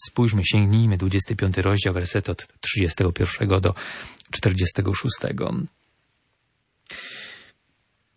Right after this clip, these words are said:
Kolejnym zagadnieniem jest problem zbawienia ludzi, którzy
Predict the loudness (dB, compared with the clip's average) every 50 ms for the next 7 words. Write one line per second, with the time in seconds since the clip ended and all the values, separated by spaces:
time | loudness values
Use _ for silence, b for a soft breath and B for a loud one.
0 | _ -8 -2 4 4 4 4 4 4 4 4 4 6 6 4 4 4 4 4 4
1 | 4 4 4 4 4 2 -2 -4 0 0 2 2 4 4 4 4 4 2 2 4
2 | 4 4 4 6 4 4 4 2 -2 -2 -2 -2 0 2 4 2 2